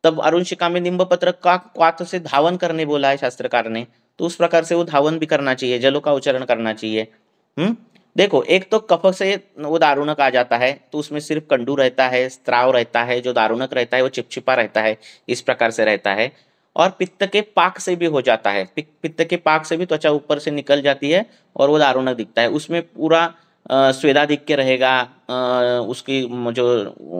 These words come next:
ऊपर का जो सिर है वो गर्म रहता है, इस प्रकार से रहेगा, सार्वदेहिक उस प्रकार के लक्षण ले-, दिखेंगे, हेतु उस प्रकार के लिख-, दिखेंगे। तो उस प्रकार के होगा वो तो कषाय शीत जो द्रव्य है उससे धावन देना है, हम्म? अ, सिर को,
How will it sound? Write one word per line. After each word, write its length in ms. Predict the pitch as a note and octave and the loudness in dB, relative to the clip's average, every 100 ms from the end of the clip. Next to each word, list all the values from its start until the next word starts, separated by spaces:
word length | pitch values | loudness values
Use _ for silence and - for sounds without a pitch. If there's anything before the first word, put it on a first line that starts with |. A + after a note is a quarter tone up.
| D#2+ C#2+ | -8 -10
ऊपर 240 | A#2 A#2 | 0 0
का 120 | A#2 | 0
जो 120 | A#2 | -2
सिर 240 | A#2+ - B2 | -4 -2 0
है 80 | B2 | 2
वो 140 | A#2+ | 2
गर्म 260 | A2 B2 B2 | 2 2 0
रहता 300 | A2 A2+ A2 | 0 2 0
है, 260 | G#2+ G#2+ - _ | 0 -4 -6 _
इस 120 | A2+ - | -14 -2
प्रकार 300 | A2+ A2+ A2+ | -2 0 0
से 140 | A#2 | 0
रहेगा, 260 | G#2+ G2+ G#2+ | 0 2 0
सार्वदेहिक 500 | A#2 G#2+ A2 B2+ C3+ | 0 -2 -4 -6 -8
उस 200 | - - | -14 -6
प्रकार 280 | A#2 A#2 | -2 -2
के 100 | A#2 | 0
लक्षण 300 | A2+ G#2 A2 | -2 -2 -2
ले-, 260 | A2 G#2+ G#2 | 0 0 0
दिखेंगे, 500 | G#2+ A2 A2 A2+ C3 - - _ | -2 -2 0 0 -2 -6 -20 _
हेतु 220 | C#3+ C#3 E3+ | -2 2 2
उस 120 | D3 | 2
प्रकार 300 | B2 A#2 G#2 | -2 0 -2
के 140 | - | -2
लिख-, 200 | G2 F#2+ | -6 -8
दिखेंगे। 540 | - G#2+ - F#2+ F#2 F#2 - _ | -10 -8 -6 -6 -6 -10 -20 _
तो 100 | - | -2
उस 160 | D3+ E3 | 0 0
प्रकार 300 | - E3+ E3+ | -2 0 0
के 120 | F3 | 0
होगा 340 | F3 E3 D#3+ E3+ | -4 -2 2 2
वो 140 | E3 | 2
तो 300 | D#3 F#3 A3 _ _ - | -2 -2 -2 _ _ -4
कषाय 400 | D3+ E3 E3 E3+ | 0 2 4 2
शीत 280 | - D#3 | -2 -2
जो 200 | E3 D#3+ | 0 0
द्रव्य 300 | E3 D3+ D3 | 0 0 0
है 120 | D3+ E3+ | 0 -2
उससे 300 | E3 - G3+ | -4 -4 0
धावन 320 | D#3 C3+ B2 | 2 2 2
देना 260 | A#2 G2+ | 0 0
है, 200 | F#2+ F2+ _ _ _ _ _ _ | -4 -8 _ _ _ _ _ _
हम्म? 180 | C#3 G#3 - _ _ _ _ _ _ _ _ - | -4 -4 -6 _ _ _ _ _ _ _ _ -4
अ, 240 | F#2+ G#2+ | 2 2
सिर 220 | G#2 B2 | 2 0
को, 220 | A2 G2 | 0 -6